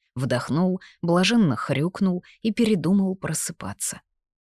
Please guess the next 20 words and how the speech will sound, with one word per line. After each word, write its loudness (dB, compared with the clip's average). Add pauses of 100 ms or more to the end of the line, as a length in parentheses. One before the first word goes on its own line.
(520)
Даррен 0
продолжал -2
наблюдать. -6 (400)
Голодная 2
ярость -2
оставалась -4
при -6
нём. -4 (640)
Наверное, 2
так -6
оно 0
и 0
было, 0 (220)
потому 2
что -2
гномиха 0
сразу -4
направилась -2
к -20
кровати. -8